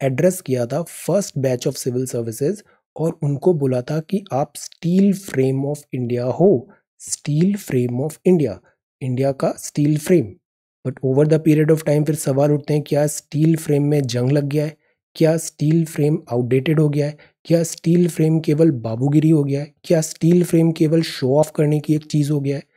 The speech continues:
No, सिविल सर्विसेज डे में ये चीज़ again रियलाइज करना ज़रूरी है। प्राइम मिनिस्टर ने कहा कि best wishes to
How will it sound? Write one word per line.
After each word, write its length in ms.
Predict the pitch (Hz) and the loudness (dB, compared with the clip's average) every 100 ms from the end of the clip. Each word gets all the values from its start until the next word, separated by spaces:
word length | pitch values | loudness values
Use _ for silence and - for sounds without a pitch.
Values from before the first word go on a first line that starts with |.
| _ _ | _ _
No, 160 | 143 135 - _ _ _ _ _ _ | 0 0 -2 _ _ _ _ _ _
सिविल 360 | - 160 185 208 | -2 2 4 4
सर्विसेज 540 | 151 135 131 175 - | 2 0 0 -4 -4
डे 140 | 131 123 | -2 0
में 140 | 135 | 0
ये 200 | 151 131 | -2 -2
चीज़ 280 | 135 147 151 | -2 -2 -2
again 340 | 135 131 156 | -4 -2 -2
रियलाइज 400 | 135 123 120 131 | 0 -2 -2 -4
करना 280 | - 110 123 | -4 -6 -4
ज़रूरी 360 | 143 131 110 101 | 0 0 0 -6
है। 180 | 87 - _ _ _ _ - | -12 -18 _ _ _ _ -6
प्राइम 180 | 135 147 | -2 2
मिनिस्टर 340 | 165 175 - | 2 2 0
ने 140 | 185 165 | 0 2
कहा 200 | 147 156 | 0 0
कि 200 | - 170 | -2 -2
best 460 | 127 117 165 - | -2 0 0 0
wishes 440 | 147 143 - 151 | -2 -2 -2 -4
to 120 | - | -2